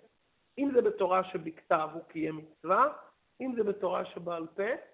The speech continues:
אז הוא לא קיים את המצווה. כי המ-, המושג של תורה שבעל פה זה הבנה. הבנה. איזה רמה של הבנה?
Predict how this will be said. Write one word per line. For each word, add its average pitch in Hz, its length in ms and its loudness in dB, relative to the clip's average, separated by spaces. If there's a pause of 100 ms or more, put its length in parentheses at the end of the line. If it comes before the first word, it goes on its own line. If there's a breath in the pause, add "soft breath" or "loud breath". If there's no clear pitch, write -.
(320)
אז 160 120 -6 (180)
הוא - 120 -6
לא 160 160 -4
קיים 165 220 -4
את 165 100 -12
המצווה. 190 420 -2 (360)
כי 143 60 -8
המ-, 151 460 -8 (180)
המושג 160 400 0 (140)
של 185 120 -4
תורה 175 300 -4
שבעל 165 300 -10 (160)
פה 220 60 0 (480)
זה 147 100 -4
הבנה. 156 300 -8 (520)
הבנה. 170 300 0 (460)
איזה 294 280 4
רמה 226 340 2
של 262 180 2
הבנה? 269 380 8